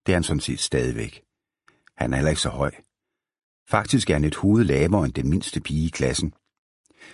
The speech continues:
Johan har også andre venner, men det er mere sådan nogen, han hænger ud med, når Jakob er syg eller spiller fodbold. Det første sker tit. Det sidste sker aldrig. Johan er Jakobs eneste ven blandt børnene i byen.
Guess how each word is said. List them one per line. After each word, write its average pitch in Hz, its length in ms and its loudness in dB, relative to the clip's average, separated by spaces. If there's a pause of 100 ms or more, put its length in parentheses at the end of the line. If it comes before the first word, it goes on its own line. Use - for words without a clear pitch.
(200)
Johan 147 260 8
har 117 80 6
også - 380 2
andre 98 280 2
venner, 65 360 0
men 69 320 -6 (100)
det 78 120 4
er 76 40 6
mere 73 180 4
sådan 76 180 2
nogen, 73 260 0 (180)
han 67 140 -2
hænger 73 200 2
ud 95 200 -2
med, 71 160 0
når 64 120 0
Jakob 73 380 0
er - 40 -6
syg - 340 0
eller 58 140 -4
spiller 62 260 -6
fodbold. 69 440 -2 (1040)
Det 92 100 0
første 104 300 2
sker 87 240 2
tit. - 380 -2 (580)
Det 78 140 0
sidste 107 380 -2 (180)
sker - 400 -8 (120)
aldrig. 65 380 -4 (1200)
Johan 90 440 4 (180)
er 69 80 -2
Jakobs 69 520 0
eneste 95 380 4
ven 73 200 2
blandt 71 240 -2
børnene 73 360 2
i 67 40 0
byen. 69 340 -4